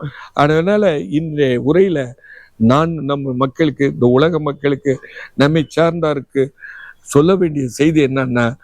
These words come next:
வேர்ல்டு பீஸ், உலக அமைதியை வர வேண்டும் என்றால், நமக்குள்ள வேறுபாடுகள், டிஸ்கிரிமினேஷன், ஆண்டான் அடிமையை ஒழித்து, ஜனநாயக ஸ்பிரிட் வர வேண்டும். அதுதான் வந்து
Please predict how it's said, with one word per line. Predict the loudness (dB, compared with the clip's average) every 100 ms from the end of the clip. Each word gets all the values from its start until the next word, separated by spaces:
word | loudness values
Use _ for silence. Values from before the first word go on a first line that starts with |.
| -16 -16 -16 -20 -20 _ _ _ 2
வேர்ல்டு | 4 4 4 0 -6
பீஸ், | -6 0 0 0 -4 -10 -12 -4
உலக | 2 4 4 2 -2
அமைதியை | -2 0 2 2
வர | 2 0
வேண்டும் | 0 -4 -6
என்றால், | -8 -4 -4 -4 -10 -20 -18 -6
நமக்குள்ள | 2 4 4 2 -2 -4 -2 0 0
வேறுபாடுகள், | -2 -2 0 0 0 -2 -4 -6 -6 _ -20 _ 0
டிஸ்கிரிமினேஷன், | 2 2 0 0 2 0 0 -2 -2 -4 -12 -14 -6 0
ஆண்டான் | 2 2 -2 -4
அடிமையை | -4 -6 -4 -2 -2
ஒழித்து, | 0 0 0 0 -2 -2 -18 -20 -20 -2
ஜனநாயக | 2 4 4 0 0 -2 -4 -8
ஸ்பிரிட் | -2 -2 -2 -6 -6 _ _ -20 -10 -6 -6 0
வர | 2 2
வேண்டும். | 0 -2 -2 -4 -6 _ -20 -18 -2
அதுதான் | 0 2 2 0 0
வந்து | -4 -2 -2 -2 -8